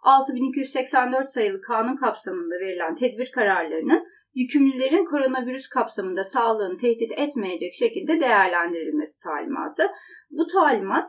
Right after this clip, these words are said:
şiddet uygulayan failler hakkında evden uzaklaştırma kararı verilmemesi ya da kadınların sığınaklara yerleştirilmemesi riskini doğurdu. O dönemde Aile, Çalışma ve Sosyal Hizmetler Bakanı'nın açıklamaları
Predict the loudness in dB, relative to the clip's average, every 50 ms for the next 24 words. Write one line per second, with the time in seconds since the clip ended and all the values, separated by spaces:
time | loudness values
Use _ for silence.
0 | -8 -16 -14 -8 -6 -4 0 0 0 0 0 -2 -2 -2 0 0 0 0 0 -2
1 | -4 -4 -2 0 2 2 2 2 2 2 2 2 2 2 2 2 0 0 -2 -6
2 | -4 -4 -2 0 2 0 0 0 -4 _ _ _ -2 -2 0 2 6 6 6 6
3 | 6 4 4 4 4 2 0 0 0 -4 -8 -4 -4 -2 -2 0 0 2 4 4
4 | 4 2 2 0 0 0 4 6 8 8 6 6 2 -2 -6 -8 -8 -6 -6 -6
5 | -8 -14 -20 _ _ 2 2 4 4 2 2 2 2 2 4 8 8 8 8 6
6 | 2 -2 0 2 2 2 2 0 -2 0 2 2 4 4 4 4 2 2 -2 -6
7 | -6 -6 2 4 4 4 4 2 0 -4 -2 0 0 0 0 0 -2 -6 -6 -4
8 | -2 -2 0 0 0 0 0 0 -2 -4 -6 -8 -10 -12 _ _ _ _ _ _
9 | _ _ _ _ _ _ _ _ _ _ _ -4 -2 0 4 4 4 4 4 4
10 | 4 4 2 2 0 0 -2 -6 _ _ _ _ _ _ _ 6 6 6 6 4
11 | 2 0 -2 -2 -2 -2 -2 -2 0 0 0 0 0 0 -2 -2 -2 -2 -2 -2
12 | -2 -4 -4 0 0 0 2 2 0 -2 0 0 -2 -2 -2 -4 -4 -4 -4 -6
13 | -8 -6 -4 -2 -2 -2 0 0 2 2 2 2